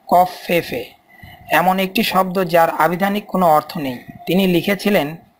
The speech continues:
"Despite the constant negative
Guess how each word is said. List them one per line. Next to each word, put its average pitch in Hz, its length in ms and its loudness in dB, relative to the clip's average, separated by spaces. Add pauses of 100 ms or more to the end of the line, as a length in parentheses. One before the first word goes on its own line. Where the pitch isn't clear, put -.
"Despite 185 560 0
the 180 300 2 (380)
constant 185 1040 -4
negative 185 420 0